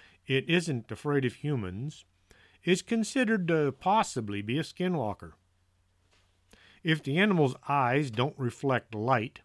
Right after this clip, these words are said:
this is a sure sign of it being a witch in disguise.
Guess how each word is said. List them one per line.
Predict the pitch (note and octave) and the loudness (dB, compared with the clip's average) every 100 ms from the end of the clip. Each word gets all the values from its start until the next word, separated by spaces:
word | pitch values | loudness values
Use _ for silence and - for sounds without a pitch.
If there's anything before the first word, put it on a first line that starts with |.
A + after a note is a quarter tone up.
| _ _ _ - | _ _ _ -10
this | B2 D3 A3+ G#3+ E3+ | -4 2 2 2 -2
is | C#3+ | 0
a | D3+ | 0
sure | D3 - F#3 F#3 | 0 -4 -2 -2
sign | E3 - G3 F3+ A#2+ | -4 -2 0 2 0
of | A2 | -2
it | A#2+ | -2
being | G#2+ C#3 C#3+ | 0 0 0
a | C#3 | 0
witch | C#3 E3 - - | 0 -2 -4 -10
in | - A2 | -8 -8
disguise. | A2 - C#3+ C#3 A2 F2+ E2 D#2+ | -8 -8 -6 -4 -4 -8 -18 -20